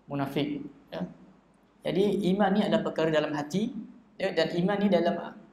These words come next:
i'tiqad Ahlussunnah wal Jamaah, dia ber-, akan bertambah dan juga ber-, berkurang. Iman ni ada bertambah, berkurang dan juga ada yang mas-, semakin bertambah. Ha, iman yang semakin bertambah siapa, tuan-tuan?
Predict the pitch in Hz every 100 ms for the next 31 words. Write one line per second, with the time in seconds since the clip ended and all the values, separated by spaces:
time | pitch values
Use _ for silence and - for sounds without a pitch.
0 | _ 147 120 165 185 151 165 160 160 160
1 | 165 208 - 156 185 170 - - 151 143
2 | - 160 185 185 170 165 170 247 - -
3 | - _ _ _ - 147 147 151 131 -
4 | - - - - 175 196 202 - 214 214
5 | 170 185 185 - - - 160 - 160 175
6 | 165 170 175 220 - 165 170 175 156 165
7 | 165 160 160 175 175 160 - 147 135 -
8 | - - _ _ _ _ _ _ - -
9 | 175 214 202 196 190 202 190 196 220 202
10 | 202 214 208 185 226 254